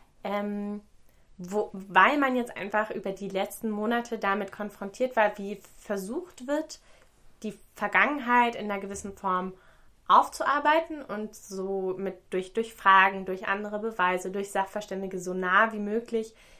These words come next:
irgendwie an das tatsächlich Geschehene zu kommen und sich dadurch halt so eine Pluralität und Komplexität an verschiedenen Fakten und, ähm, Sichtweisen aufmacht, man jetzt wieder halt irgendwie in dieser Narrativformung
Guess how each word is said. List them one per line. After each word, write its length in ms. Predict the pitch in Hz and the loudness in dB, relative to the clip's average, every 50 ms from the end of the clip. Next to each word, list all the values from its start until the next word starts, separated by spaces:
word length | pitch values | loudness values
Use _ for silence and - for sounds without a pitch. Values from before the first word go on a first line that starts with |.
| - _ | -20 _
irgendwie 380 | - 196 202 220 214 - 214 190 | 0 0 0 0 -2 -2 -4 -4
an 120 | - 196 | -4 -4
das 140 | 202 196 - | -4 -6 -6
tatsächlich 580 | - - 202 196 - 196 214 - - 208 208 - | -6 -6 -6 -2 0 0 0 0 -4 -8 -8 -8
Geschehene 600 | - 170 - - - 208 226 269 285 277 254 240 | -10 -12 -10 -10 -6 -4 -2 -2 0 -2 -2 -4
zu 140 | - 240 240 | -6 -8 -10
kommen 400 | - - 226 233 254 254 262 - - - - - - - | -6 -4 -2 -2 -2 -2 -6 -10 -16 -20 -20 -20 -12 -10
und 120 | 185 185 | -8 -8
sich 120 | 208 196 | -8 2
dadurch 320 | - 208 214 220 226 - - | 4 6 6 6 4 0 -4
halt 120 | 208 202 | -6 -4
so 80 | - 196 | -4 -6
eine 80 | 196 | -6
Pluralität 840 | 185 - - 208 190 196 190 190 190 185 - - - 285 302 311 302 | -6 -6 -8 -6 -2 -2 -2 -2 -4 -6 -8 -8 -4 -2 -2 -2 -2
und 100 | 233 220 | -4 -2
Komplexität 760 | - 220 220 220 208 202 - 208 190 - - - 269 269 - | 0 0 -2 -2 -6 -10 -10 -12 -12 -10 -10 -6 -6 -4 -4
an 100 | 220 214 | -4 -6
verschiedenen 480 | - - - - - 247 233 214 208 208 | -8 -10 -16 -12 -10 -8 -8 -8 -8 -10
Fakten 580 | - - - 226 226 - - - - 196 196 185 | -12 -4 -4 -4 -4 -4 -10 -12 -10 -8 -8 -8
und, 340 | 185 170 185 185 185 185 - - - - - - - - - - _ - | -8 -6 -6 -6 -6 -6 -10 -14 -20 -20 -20 -20 -20 -20 -20 -20 _ -4
ähm, 680 | - 196 196 196 196 196 196 196 196 190 190 196 196 196 | 0 2 4 4 4 2 2 0 -2 -2 -2 -2 -4 -2
Sichtweisen 760 | 175 208 233 247 - - - 202 196 196 208 202 202 196 175 - | 2 2 2 2 2 -2 6 8 10 10 10 8 4 -2 4 8
aufmacht, 560 | 180 196 240 285 - - 233 240 240 240 - - - - - - | 10 10 10 10 6 2 2 2 2 0 -2 -12 -20 -20 -20 -6
man 160 | - 220 233 233 | -2 0 2 4
jetzt 340 | 226 220 220 226 - - | 4 4 4 2 -2 -8
wieder 320 | - 214 220 226 220 220 214 | -6 0 4 4 4 4 4
halt 200 | 214 208 - - | 2 0 0 -2
irgendwie 280 | 202 208 196 - 180 | -6 -6 -6 -8 -6
in 100 | - 196 | -6 -6
dieser 200 | 185 175 180 185 | -6 -6 -6 -4
Narrativformung 1160 | 185 190 180 185 190 190 - - - 262 330 339 - - 277 269 269 269 262 262 269 262 262 254 | -4 -4 -4 -4 -6 -6 -6 -6 -2 -2 -2 -2 2 8 12 12 12 12 10 6 0 -2 -4 -6